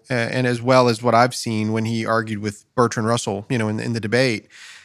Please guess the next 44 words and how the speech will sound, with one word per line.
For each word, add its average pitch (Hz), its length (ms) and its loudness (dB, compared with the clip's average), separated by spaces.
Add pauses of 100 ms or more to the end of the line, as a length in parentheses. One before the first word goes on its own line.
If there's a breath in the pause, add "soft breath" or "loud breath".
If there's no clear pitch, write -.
(160 loud breath)
about 120 340 4
this 131 140 0
generation 123 400 2
shall 120 160 2
not 104 160 0
pass, 131 340 4
and 113 80 -4
how 113 200 0
he 113 100 -2
had 107 120 -6
said 120 460 0 (240 loud breath)
that 135 100 -2
was 120 120 0
the 123 80 0
most 117 240 2
embarrassing 113 720 0 (380 loud breath)
scripture. 147 500 2
And, 113 80 0
and, 139 240 -2
and 160 160 2
I 156 80 4
felt 170 240 0
the 170 80 -2
same 185 260 2
way. 202 280 4
Like 147 160 4
I 170 80 4
did. 208 200 6
I 151 80 8
thought, 139 340 4 (840 loud breath)
if 156 140 -6
this - 200 -8
really 233 140 4
didn't 180 220 4
happen 131 640 2 (560)
and 147 120 4
all 156 280 8
of 185 80 0
these 175 160 -6
people 165 260 -2
thought 147 160 4
it 131 60 4
was 117 160 2
imminent, 135 400 0